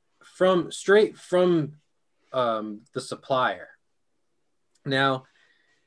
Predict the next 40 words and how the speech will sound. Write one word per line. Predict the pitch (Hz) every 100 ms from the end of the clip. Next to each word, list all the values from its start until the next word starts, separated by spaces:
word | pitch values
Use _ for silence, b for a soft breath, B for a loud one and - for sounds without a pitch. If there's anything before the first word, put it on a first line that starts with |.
| _ _
um, | 131 123 123 123 123
he | 135
wanted | 147 160 226
to | 233
stay | - 202
anonymous | 175 139 127 131 131 135
because | 120 131 120
obviously | 135 180 180 170 143
these | 156 165
are |
numbers | 147 139 143 143 139
that | 127 117
these | 127 123
companies | 143 131 139 120
probably | - 185 214 175
don't | - 143 131
want | 131 127
to | 113
get | 113 113
out, | 104 95
which | 131
is, | 156 156
I'm | 175 202
smiling, | - 156 165 156 113 107
dude. | 107
I'm | 120
so | 135 165 160
happy | 147 147 151 151
that | 135
I | 120
even | 131 135
had | 127 123
got | 120 123
this | 131 123
information | 147 123 117 127 127 139
because | 131 120 127 110
it | 113 123
blows | 127 135 131
my | 120
mind. | 117 104 -